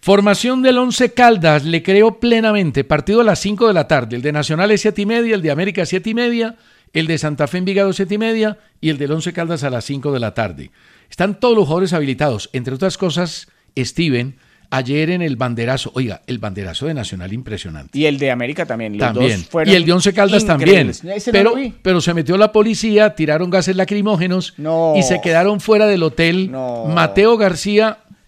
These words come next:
Speaker 1: y Dairo Moreno.
Speaker 2: Ujú.
Speaker 1: Y sufrieron los efectos de los gases. Al final
Speaker 2: Pero ya están
Speaker 1: entraron,
Speaker 2: bien.
Speaker 1: ya están bien,
Speaker 2: Sí,
Speaker 1: están bien.
Speaker 2: eso una hora, dos, ya está uno bien.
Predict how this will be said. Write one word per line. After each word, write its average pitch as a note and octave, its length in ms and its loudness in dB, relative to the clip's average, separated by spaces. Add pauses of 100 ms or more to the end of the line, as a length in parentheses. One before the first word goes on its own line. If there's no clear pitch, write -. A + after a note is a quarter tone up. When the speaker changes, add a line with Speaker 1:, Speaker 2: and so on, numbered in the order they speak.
(300)
Speaker 1:
y D3+ 800 -2
Dairo F#3 260 2
Moreno. D#3 500 -2 (180)
Speaker 2:
Ujú. C3+ 280 -12
Speaker 1:
Y D3+ 120 0
sufrieron C#3 440 -2
los F3+ 180 -2
efectos A#2 400 -6
de D3+ 60 -2
los E3+ 160 -4
gases. - 640 -8
Al C3 140 -6
final C3+ 340 -6
Speaker 2:
Pero D#3 160 0
ya C#3 100 -4
están D#3 180 2
Speaker 1:
entraron, E3 80 -2 (140)
Speaker 2:
bien. G2+ 160 -18
Speaker 1:
ya - 100 -8
están C3 180 -6
bien, F#2 140 -8
Speaker 2:
Sí, A#3+ 160 -8
Speaker 1:
están A#3+ 100 -2
bien. D#3+ 100 2
Speaker 2:
eso F3 180 -2
una F#3+ 260 0
hora, F3 200 4
dos, D#3+ 180 2
ya D3+ 100 -4
está D3 160 -8
uno C#3+ 180 -8
bien. A2+ 220 -14